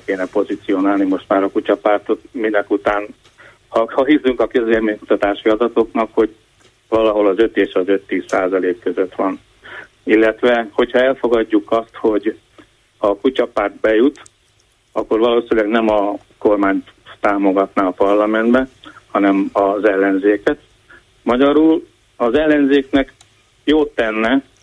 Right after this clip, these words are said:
ha bejutnának, hiszen akkor már csak a, az ötven százaléknál kevesebbet kellene megszerezniük, a maradéknak a felét kéne megszerezni, és egy, ehhez plusz egyet.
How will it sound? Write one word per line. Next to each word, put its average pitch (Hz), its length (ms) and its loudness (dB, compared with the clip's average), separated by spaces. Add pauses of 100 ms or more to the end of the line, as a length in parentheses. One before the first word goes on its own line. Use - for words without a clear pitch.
(380)
ha 107 80 -2
bejutnának, 110 760 0
hiszen 113 240 0
akkor 110 300 0
már 110 260 -2
csak - 180 -2
a, 110 260 0 (1120)
az 123 120 -2
ötven 120 360 -2
százaléknál 117 580 0
kevesebbet 98 680 -4
kellene 95 300 0
megszerezniük, 104 720 2
a 135 60 0
maradéknak 104 600 -2
a 107 160 0 (840)
felét 120 340 -2
kéne 110 220 2
megszerezni, 127 640 2
és 117 200 2 (560)
egy, 107 260 -2
ehhez 104 280 0 (160)
plusz 104 240 -2
egyet. 95 420 -2